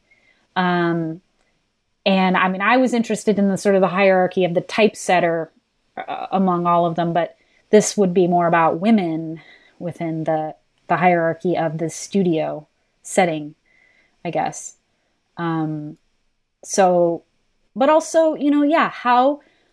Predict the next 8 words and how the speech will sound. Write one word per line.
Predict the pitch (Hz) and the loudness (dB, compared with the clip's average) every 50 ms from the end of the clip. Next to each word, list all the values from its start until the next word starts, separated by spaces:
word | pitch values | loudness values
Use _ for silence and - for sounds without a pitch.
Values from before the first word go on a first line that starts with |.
| _ _ | _ _
how | _ - - 240 240 240 247 | _ -6 -2 0 2 2 2
did | 240 262 254 | 2 2 2
a | 262 | 2
woman, | 262 240 240 226 226 226 220 220 226 220 - _ _ _ _ _ _ _ _ _ _ _ _ _ | 4 4 2 2 2 2 2 0 0 -2 -4 _ _ _ _ _ _ _ _ _ _ _ _ _
you | - 247 240 | 0 2 2
know, | 220 196 196 | 2 2 0
progress | 196 - 226 220 202 208 196 190 190 190 - - - - - _ _ _ _ _ | -2 0 -2 0 2 4 4 4 2 0 -2 -12 -16 -16 -20 _ _ _ _ _
to, | - - - 240 233 220 214 208 202 202 202 202 - - | -10 -4 0 2 4 4 4 4 2 2 0 -2 -4 -8